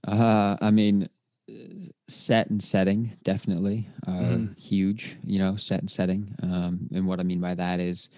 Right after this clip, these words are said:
Speaker 1: uh, where are you doing it and who or what are you doing it with? Uh, you know, if you're, if you're taking it and, uh, you're gonna walk down the streets of New York, oof, that might not be a good idea.
Speaker 2: Probably not,
Speaker 1: Um,
Speaker 2: yeah.
Speaker 1: you know, however, if you're gonna, like,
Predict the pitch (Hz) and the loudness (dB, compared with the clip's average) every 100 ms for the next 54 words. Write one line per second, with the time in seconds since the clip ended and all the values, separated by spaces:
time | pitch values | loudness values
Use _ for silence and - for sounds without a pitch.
0 | - - - _ 107 92 90 90 98 98 | -20 -20 -20 _ -6 -4 -4 0 2 2
1 | 92 92 92 92 92 92 - - - _ | 0 -2 -2 0 2 0 -2 -12 -20 _
2 | 92 87 - - 101 95 92 92 82 92 | -2 -2 -4 -2 0 2 2 2 0 -4
3 | 90 92 92 92 92 87 90 90 87 90 | -2 -2 -2 -2 -2 -2 0 0 -2 -2
4 | 90 104 - - - - 92 87 85 87 | -4 -4 -8 -20 -16 -8 -6 -4 -4 -4
5 | 87 87 - - 92 - - - - _ | -4 -4 -4 -2 -2 -4 -16 -20 -20 _
6 | - 101 107 98 101 95 - - 95 87 | -4 4 6 8 6 4 0 -2 0 2
7 | 87 87 87 - 92 90 85 92 90 90 | 2 0 -2 -4 -6 -4 -2 -2 -2 0
8 | 92 90 92 90 90 87 - 101 87 87 | -2 -2 -2 0 0 -2 -2 -2 -2 0
9 | 90 87 87 87 - - 156 139 - - | 2 2 2 0 -4 -6 -2 -2 -2 -2
10 | 101 95 107 104 87 101 98 92 92 92 | 2 4 6 6 4 4 4 4 4 4
11 | 90 - - - - _ - 90 87 87 | 4 0 -12 -20 -20 _ -2 0 2 2
12 | 113 - 117 113 - - - _ 90 98 | 2 0 -2 -4 -8 -16 -18 _ -4 0
13 | 90 92 101 95 95 92 - 98 92 90 | 0 2 4 4 4 0 0 0 0 0
14 | 90 87 - 95 92 90 | -2 -4 -4 -4 -4 -6